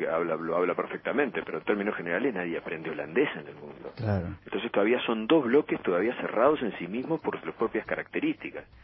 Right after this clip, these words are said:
Speaker 1: Si ya es difícil el, el, el holandés, calculemos el holandés en contacto con el japonés. Después tenemos la historia con Orito,
Speaker 2: Ujú.
Speaker 1: que es un personaje de una modernidad casi anacrónica.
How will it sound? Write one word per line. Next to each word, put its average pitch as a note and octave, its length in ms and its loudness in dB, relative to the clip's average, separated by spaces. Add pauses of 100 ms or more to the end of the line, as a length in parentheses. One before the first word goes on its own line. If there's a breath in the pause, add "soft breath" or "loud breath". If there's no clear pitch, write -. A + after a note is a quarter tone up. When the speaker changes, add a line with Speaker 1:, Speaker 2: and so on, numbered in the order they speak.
(340 soft breath)
Speaker 1:
Si - 140 -14
ya G2 180 8
es G2+ 160 4
difícil F#2 540 -4
el, D#2 320 -4
el, D#2+ 240 -6
el D#2 160 -6
holandés, F#2+ 440 2 (220)
calculemos E2 560 -4
el D#2 120 -6
holandés D#2+ 400 -2
en B2 100 -2
contacto F2 420 -4
con D#2+ 100 -6
el D#2 60 -8
japonés. D#2 380 -6 (340 loud breath)
Después E3+ 220 4
tenemos D#3 300 4
la B2+ 40 6
historia D3 280 6
con G#2 160 4
Orito, F#2 440 -2 (300)
Speaker 2:
Ujú. G2 420 0
Speaker 1:
que G2 120 2
es - 100 2
un F3 80 2
personaje A#2 560 2
de B2 80 4
una A2 140 2
modernidad F#2 560 2
casi A2 260 0
anacrónica. F2+ 720 0